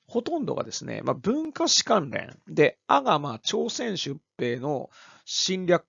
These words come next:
し-、朝鮮侵略の出兵拠点として、肥前に、大阪城に次ぐ規模のとかって、まあ、ちょっとわかりにくい文章入ってるんですけど、これがもう絵が明らかに古文ですね。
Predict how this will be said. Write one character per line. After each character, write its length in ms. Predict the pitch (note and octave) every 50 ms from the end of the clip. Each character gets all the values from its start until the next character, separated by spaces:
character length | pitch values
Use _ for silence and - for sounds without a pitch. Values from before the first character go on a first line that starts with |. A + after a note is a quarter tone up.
| - -
し-、 200 | C3+ - F3 D3+ -
朝 160 | - F#3+ F3
鮮 160 | - F#3+ E3 C3 - _ -
侵 240 | - - - C#3+
略 180 | C#3 C3+ B2+ C3+
の 160 | C#3+ E3 D#3
出 220 | C3 - - D3 - _ _ _ _
兵 300 | - F3 F3+ F3 - - _ _ _ _
拠 120 | - F3+ -
点 180 | E3+ D3 B2+
と 140 | - - -
し 100 | - - -
て、 280 | - F#3 F3 - - _ _ _ _ -
肥 140 | - G#3 F3+ F#3
前 120 | D3 A#2
に、 220 | - - - - _ _ _ _ _ _ -
大 240 | G3+ A#3 C#4 D4+ E4+
阪 360 | F#4 - G4 G4 - F#4 E4+
城 220 | D#4 - A3+ F3 D3+
に 100 | D#3 D#3
次 180 | - - C3+
ぐ 60 | C3+ C#3+
規 200 | C#3 - F3 D#3+
模 140 | - - -
の 140 | A#2+ A#2+ -
と 80 | -
か 80 | - -
っ 20 |
て、 100 | - -
ま 80 | B2+ -
あ、 20 |
ち 100 | - -
ょ 20 | A3
っ 60 | -
と 100 | - D3+
わ 60 | C#3
か 80 | - D3
り 80 | D#3
に 60 | D#3+ D3+
く 100 | - D3
い 40 |
文 120 | C3 C3+ C3+
章 100 | - B2+
入 140 | C#3 D3+ D3
っ 20 |
て 100 | - -
る 60 | A#2
ん 40 | A2
で 60 | -
す 80 | - -
け 60 | -
ど、 240 | - - - - _ _ _ - - _
こ 120 | - E4
れ 100 | E4 F#4+
が 140 | F4 E4 -
も 260 | - A#3+ G3+ - - _ _ -
う 40 | D4
絵 100 | E4+ D#4+
が 180 | B3+ - - - - -
明 100 | - C4
ら 80 | - -
か 100 | - -
に 100 | - B2+
古 140 | - - D3+
文 160 | C3 C#3+ C#3+
で 80 | C#3 -
す 100 | - -
ね。 100 | - -